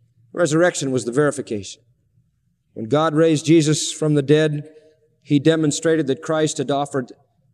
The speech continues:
satisfaction, that the sacrifice pleased him, that, that sufficient atonement has been made by his death.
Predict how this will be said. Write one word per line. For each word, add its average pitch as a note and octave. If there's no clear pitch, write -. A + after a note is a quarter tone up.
satisfaction, -
that B2
the C3+
sacrifice D#3
pleased C#3
him, F#2
that, C#3+
that C#3+
sufficient F#3+
atonement F3+
has D#3+
been D3
made E3
by D#3
his D#3
death. -